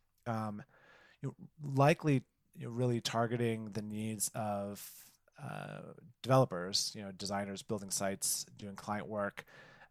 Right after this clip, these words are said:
um, giving them the ability to save and customize different patterns and layouts so that they can kind of use that effectively within their workflow. So that's, that's kind of one element, and I don't know if that's what you were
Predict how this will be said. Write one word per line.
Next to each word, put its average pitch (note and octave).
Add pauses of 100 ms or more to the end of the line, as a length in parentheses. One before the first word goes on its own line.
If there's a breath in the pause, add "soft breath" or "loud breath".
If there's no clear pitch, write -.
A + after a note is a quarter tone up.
um, G#2
giving A#2
them A2+
the A2
ability G#2
to G#2
save G#2+
and G#2+
customize G#2+
different -
patterns G#2+
and G2+
layouts G#2
so A2
that F#2+
they G#2
can G2+ (680 loud breath)
kind G#2
of F#2+ (140)
use A#2
that A2
effectively G#2+
within G2+
their G2+
workflow. C3 (100)
So -
that's, A2
that's C3+
kind F3+
of A#2
one A2+
element, A#2+
and G2+
I B2+
don't A#2
know A2
if -
that's G#2+
what G#2+
you G#2+
were G2+